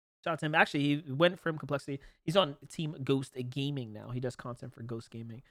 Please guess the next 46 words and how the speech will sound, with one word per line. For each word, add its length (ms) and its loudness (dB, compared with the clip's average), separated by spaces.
So 340 -4
he's, 360 -2
uh, 220 0
he's 160 -4
super 260 -2
stoked 280 -6
about 200 0
it. 40 0
He 100 -2
put 160 0
out 140 0
some 180 -8
little 160 -2
teasers. 720 2
Looks 160 -4
like 120 0
his 140 -2
interactions 580 4
are 40 -4
starting 240 2
to 60 0
bubble 360 6
up. 240 8
He 240 6
actually, 560 10
uh, 260 6
posted 400 6
a 60 8
clip 420 6
joining 600 4
Fortnite 500 8
today 640 10
on 160 10
I 240 12
O 100 10
S, 220 8
like, 160 4
how 240 10
it 80 6
exists 360 2
right 180 4
now, 380 6
and 140 0
it 100 2
was 220 0
terrible. 560 -2